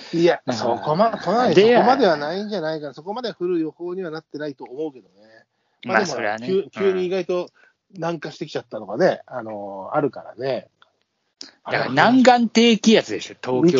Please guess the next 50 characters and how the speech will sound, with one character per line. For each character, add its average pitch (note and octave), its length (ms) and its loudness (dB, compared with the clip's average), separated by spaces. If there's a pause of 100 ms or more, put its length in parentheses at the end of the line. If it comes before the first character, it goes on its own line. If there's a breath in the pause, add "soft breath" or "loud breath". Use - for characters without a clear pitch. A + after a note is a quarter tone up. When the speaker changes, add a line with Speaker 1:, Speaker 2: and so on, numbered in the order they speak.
Speaker 1:
に - 40 6
な G3 200 6
っ G#2 40 -6
ち F3+ 80 4
ゃ E3+ 80 6
う D#3+ 80 2
と、 G#3 220 2
そ E3+ 180 -4
う C3 40 -12
そ - 100 -6
う、 - 20 -4
Speaker 2:
あ G#3 180 -2
ー、 - 20 -2
Speaker 1:
に F#3+ 60 0
な G3 80 0
っ - 20 -4
ち - 40 -2
ゃ D#3+ 60 0
う - 20 2
と、 A3 40 2
Speaker 2:
最 B3+ 160 4
一 A3 220 -2
が G#3+ 160 6
や F3 360 0
や D#3 80 -8
こ C#3 140 -4
し - 120 -14
い - 40 -14
ん - 20 -12
だ - 60 -10
よ - 60 -14 (100)
な。 G#3 240 -8
Speaker 1:
う A#3+ 40 -12
ん。 C3 300 -12 (840)
Speaker 2:
と、 D3 220 -8 (140)
も A2 200 -14
う - 40 -18
勘 G3+ 180 -4
弁 E3 100 0
し - 40 -10
て D3 100 -6
く D#3 60 0
だ F3+ 100 -6
さ G3+ 140 -8
い D3+ 80 2
よ A2+ 100 0
っ - 20 -10
て G#2+ 100 -14
感 G2 120 -18
じ。 - 60 -20